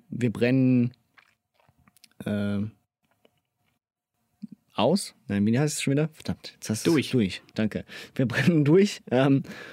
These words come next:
Speaker 1: und, äh, werden nach einer Gesuchgeschichte, die man eben schon etliche Male in irgendwelchen anderen Filmen gesehen hat,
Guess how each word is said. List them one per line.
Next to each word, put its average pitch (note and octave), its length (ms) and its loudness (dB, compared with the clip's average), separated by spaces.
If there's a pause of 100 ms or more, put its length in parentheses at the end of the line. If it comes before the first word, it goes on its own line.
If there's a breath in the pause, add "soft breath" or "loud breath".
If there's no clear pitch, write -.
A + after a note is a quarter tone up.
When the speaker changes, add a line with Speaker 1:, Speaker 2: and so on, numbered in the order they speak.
(160 loud breath)
Speaker 1:
und, C3+ 380 2
äh, B2+ 280 2
werden C3 180 2
nach B2 160 2
einer A#2+ 100 -2
Gesuchgeschichte, A#2+ 1120 0
die A#2 160 0
man A2+ 180 2
eben A2+ 260 2
schon G#2 280 2
etliche A#2+ 380 -2
Male G#2+ 320 2
in G#2+ 120 0
irgendwelchen G#2+ 460 -2
anderen G#2+ 300 0
Filmen G2+ 280 0
gesehen G2 360 -2
hat, G2+ 240 -6